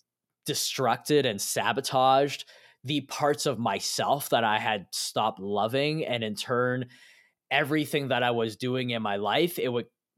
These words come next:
be built up to a certain point and then that would fall apart for some reason, but I didn't really know why. I couldn't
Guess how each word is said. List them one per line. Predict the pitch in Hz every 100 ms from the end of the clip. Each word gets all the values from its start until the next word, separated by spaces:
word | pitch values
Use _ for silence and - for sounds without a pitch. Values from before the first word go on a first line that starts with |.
| _ -
be | 135 127
built | 120 139 131 143
up | 123
to | 143
a | 120
certain | - 131 113
point | - 185 196
and | 151
then | 127
that | 110
would | 101
fall | - - 139 117
apart | - 147 156
for | 165
some | - 160 156
reason, | 160 147 156
but | 127 104
I | 101
didn't | 123 113
really | 107 107 101
know | 98 90
why. | 87 110 135 143 127
I |
couldn't | 113 139 117